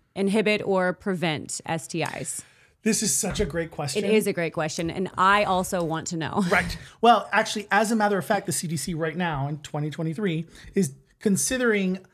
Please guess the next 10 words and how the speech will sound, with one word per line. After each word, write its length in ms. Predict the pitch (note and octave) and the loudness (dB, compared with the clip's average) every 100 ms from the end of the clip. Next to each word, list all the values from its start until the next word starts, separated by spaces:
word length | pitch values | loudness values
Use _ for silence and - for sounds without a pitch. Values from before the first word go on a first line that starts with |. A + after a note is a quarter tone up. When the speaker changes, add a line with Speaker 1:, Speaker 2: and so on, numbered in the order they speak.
| _ | _
Speaker 2:
allowing 800 | - E3 E3+ F3 F#3 F#3 F3 E3+ - - | -4 0 2 2 2 2 0 -2 -8 -12
prescription 640 | - F#3 - F#3+ - - E3 | -6 -6 -2 -4 -2 -4 -2
drugs, 540 | D3+ D3 A#3+ - - F#3 | -2 -4 -4 -10 -6 -4
Speaker 1:
Mm-hmm. 180 | E3 | -2
Speaker 2:
doxycycline 680 | D#3 D3 F3 F3+ E3 E3 F3+ | -2 -2 -2 -2 -2 0 -2
specifically, 680 | - E3+ - - C#4 E4+ G4 - | -2 -4 -4 -4 -4 -2 -2 -6
Speaker 1:
Okay. 200 | F#3 - | -6 0
Speaker 2:
as, 120 | G#3 | 4
like, 160 | G3+ G3+ | 4 4
a 260 | F3+ D#3+ | 2 0